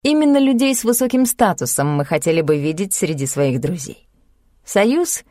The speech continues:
с влиятельными людьми поднимает наш собственный статус, и мы склонны разделять их идеи и мнения.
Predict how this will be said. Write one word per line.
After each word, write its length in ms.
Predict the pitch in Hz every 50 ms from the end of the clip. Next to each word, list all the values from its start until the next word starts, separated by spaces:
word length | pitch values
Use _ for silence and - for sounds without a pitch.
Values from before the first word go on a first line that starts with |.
| _ _ _
с 160 | - - -
влиятельными 720 | 190 208 202 208 202 240 269 262 - 233 208 208 202 196
людьми 420 | 196 190 196 185 226 294 349 330 254
поднимает 800 | - 185 185 185 196 202 220 247 277 277 254 240 240 - -
наш 240 | 220 233 233 233 -
собственный 500 | - 359 359 - - - 143 143 131 135
статус, 500 | - - - 143 135 - 143 156 - - - - - - _ -
и 140 | - 311 311
мы 100 | 311 311
склонны 460 | 294 - - 330 349 339 330 320 311
разделять 680 | 311 294 240 233 254 285 254 220 165 135 135 120 - -
их 200 | 156 151 - 202
идеи 500 | 180 170 175 190 214 233 247 247 247 240
и 160 | - 185 202
мнения. 580 | 196 185 160 139 120 110 107 - - - -